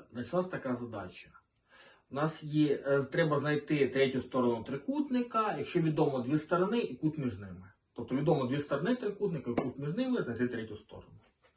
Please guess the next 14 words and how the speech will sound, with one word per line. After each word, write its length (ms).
Дві 260
сторони 400
шість 260
сантиметрів 520
і 60
чотири 320
сантиметри, 840
і 80
кут 260
між 120
ними 200
сто 80
двадцять 380
градусів. 420